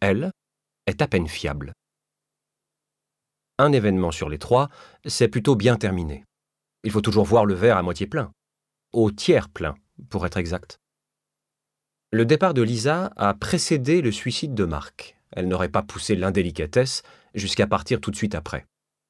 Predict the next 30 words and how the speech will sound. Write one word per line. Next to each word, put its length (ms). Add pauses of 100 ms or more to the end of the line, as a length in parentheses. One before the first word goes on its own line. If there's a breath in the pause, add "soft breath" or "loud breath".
(440)
Encore 340
que, 180 (960)
quand 100
la 100
passion 340
vous 180
enflamme, 440 (520)
toute 160
considération 680
rationnelle 460
vous 140
quitte, 320 (380 loud breath)
et 80
c'est 200
absent 280
à 80
tout 220
que 120
vous 120
traversez 440
la 80
vie. 200 (540)
La 120
vie 240
avec 200
ses 140
suicides 540 (440 loud breath)
et 80
ses 160
météorites. 580